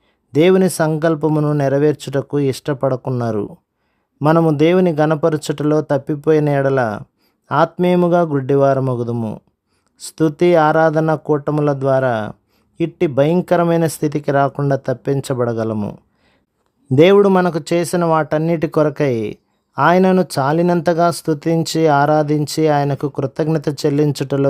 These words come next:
తప్పిపోయిన ఎడల, చాలినంత సమయం ఆరాధనలో గడపని ఎడల ఆయన సహవాసమును సంపూర్ణముగా అనుభవించలేకపోదుము. మనము కూటములకు హాజరు కావచ్చును, బైబిల్ చదవవచ్చును,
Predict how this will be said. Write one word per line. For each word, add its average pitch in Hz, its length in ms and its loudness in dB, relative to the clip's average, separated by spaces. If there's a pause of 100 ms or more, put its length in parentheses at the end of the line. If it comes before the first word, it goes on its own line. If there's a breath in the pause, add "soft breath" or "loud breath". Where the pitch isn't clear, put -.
(140)
తప్పిపోయిన 156 540 0
ఎడల, 131 480 0 (580 soft breath)
చాలినంత 190 600 2
సమయం 170 500 0
ఆరాధనలో 160 680 2
గడపని 143 520 -2
ఎడల 131 300 -2 (640)
ఆయన 160 240 2
సహవాసమును 170 880 0
సంపూర్ణముగా 156 880 0
అనుభవించలేకపోదుము. 139 1400 -2 (600)
మనము 180 300 4
కూటములకు 180 680 0
హాజరు 151 440 0
కావచ్చును, 131 880 -4 (220)
బైబిల్ 156 320 0
చదవవచ్చును, 135 880 -2